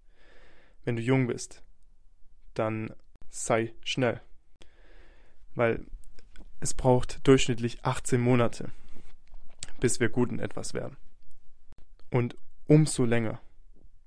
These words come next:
du daran festhältst, umso härter wird's. Das heißt, es gibt zwei Typen von Leuten. Das hat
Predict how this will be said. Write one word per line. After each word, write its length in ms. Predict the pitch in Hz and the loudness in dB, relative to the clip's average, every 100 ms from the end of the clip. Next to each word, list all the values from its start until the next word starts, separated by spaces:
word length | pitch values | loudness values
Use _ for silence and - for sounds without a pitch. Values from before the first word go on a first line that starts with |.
| - - - - - - - - - | -16 -14 -14 -16 -16 -14 -12 -6 -4
du 120 | - | -2
daran 260 | - 113 - | 0 0 2
festhältst, 640 | 127 120 - - - - - - - - - - | 2 2 -2 -8 -10 -12 -10 -8 -10 -12 -12 -4
umso 260 | 123 113 120 | 0 0 0
härter 320 | - - 120 | -2 -4 2
wird's. 280 | 131 147 - - - - - - - - - | 4 4 0 -8 -10 -10 -12 -14 -12 -10 -4
Das 100 | - | -4
heißt, 200 | - - | -6 -6
es 140 | - | -2
gibt 240 | - - - - - | 0 -2 -6 -8 -2
zwei 280 | - 131 | 2 2
Typen 480 | 139 - 127 123 120 - - - | 2 -2 -2 0 -2 0 2 2
von 120 | 123 | 2
Leuten. 320 | 113 - - - - - - - - - - - - - - - | 2 4 2 2 -4 -8 -10 -8 -10 -10 -12 -12 -12 -14 -14 -14
Das 160 | - | -8
hat 120 | - | -6